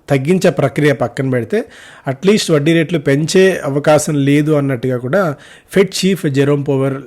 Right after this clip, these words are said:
పవెల్ గారు నిన్న వ్యాఖ్యలు చేయడం అనేది కొద్దిగా పాజిటివ్ సంకేతంగా ఇక్కడ మనం చూడాల్సిన అవసరం అయితే ఉంది. So, ఇంటర్నేషనల్ మార్కెట్స్ నుంచి ఉన్న అప్‌డేట్స్ అయితే ఇవి. స్టాక్స్ పరంగా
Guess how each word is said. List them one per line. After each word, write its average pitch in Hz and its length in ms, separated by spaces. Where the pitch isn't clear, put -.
పవెల్ 139 240
గారు 131 160
నిన్న 147 420
వ్యాఖ్యలు 131 380
చేయడం 123 160
అనేది 127 200
కొద్దిగా 147 360
పాజిటివ్ 117 380
సంకేతంగా 120 560
ఇక్కడ 117 200
మనం 131 300
చూడాల్సిన 123 320
అవసరం 117 260
అయితే 113 200
ఉంది. 101 280
So, 131 80
ఇంటర్నేషనల్ 135 440
మార్కెట్స్ 131 460
నుంచి 135 160
ఉన్న 131 100
అప్‌డేట్స్ 123 380
అయితే 143 260
ఇవి. 123 320
స్టాక్స్ 190 420
పరంగా 190 300